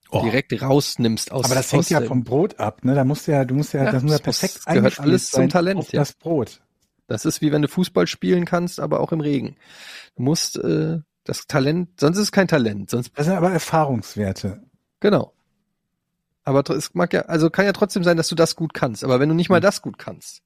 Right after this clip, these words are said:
Speaker 3: Nee, nee. Kannst du das gut?
Speaker 2: Also ich bin schon sehr gut im Buttern,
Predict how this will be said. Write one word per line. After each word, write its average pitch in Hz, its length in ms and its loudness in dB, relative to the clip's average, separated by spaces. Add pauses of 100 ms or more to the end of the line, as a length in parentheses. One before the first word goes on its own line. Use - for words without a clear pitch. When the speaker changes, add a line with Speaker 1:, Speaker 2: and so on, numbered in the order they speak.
Speaker 3:
Nee, 135 220 4 (420)
nee. 123 240 0 (360)
Kannst 117 200 -10
du 127 60 2
das 160 160 2
gut? 214 260 -2 (1300)
Speaker 2:
Also 135 160 -2
ich 147 140 0
bin 190 140 2
schon 185 260 2
sehr 160 260 4
gut 208 220 0
im 202 140 2
Buttern, 214 420 2